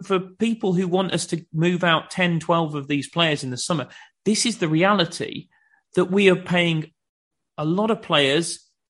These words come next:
quite a lot of money. They're all of a, a, well, a lot of them are twenty-eight years old plus,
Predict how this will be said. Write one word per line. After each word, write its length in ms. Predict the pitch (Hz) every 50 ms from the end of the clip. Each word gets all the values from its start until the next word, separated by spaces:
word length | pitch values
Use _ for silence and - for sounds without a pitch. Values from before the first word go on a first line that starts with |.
| _ _ _ _ _ _ _ _
quite 260 | - 196 214 240 -
a 60 | 185
lot 200 | 185 175 175 170
of 80 | 165 151
money. 480 | 139 131 127 127 135 156 180 185 - - _ _ _ _ _ _ -
They're 180 | 135 135 147
all 220 | 175 208 226 226 208
of 100 | 185 185
a, 280 | 180 180 180 165 - - - - -
a, 60 | 170
well, 240 | 165 165 160 - -
a 40 | 151
lot 380 | 143 165 185 220 226 220 -
of 120 | 196 156 -
them 280 | 139 147 170 180 180 185
are 140 | 151 147 143
twenty-eight 560 | - - 190 185 190 180 - 190 180 175 165
years 260 | 165 170 160 156 151
old 300 | 165 160 151 143 147 _
plus, 540 | - - 185 - - - 202 - - -